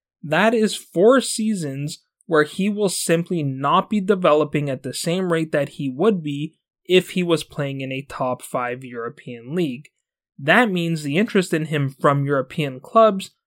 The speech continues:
might be a lot lower come twenty twenty-seven. Likewise,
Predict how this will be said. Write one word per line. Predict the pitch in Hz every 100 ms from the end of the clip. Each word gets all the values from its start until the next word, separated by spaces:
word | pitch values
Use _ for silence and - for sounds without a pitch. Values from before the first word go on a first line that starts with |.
| -
might | 135 165 233
be | 214 190
a | 180
lot | 147 139 160 127
lower | 135 208 208 151 147
come | 147 - 143 143
twenty | - 135 127
twenty-seven. | 131 135 127 - 220 185 139
Likewise, | 233 220 143 135 143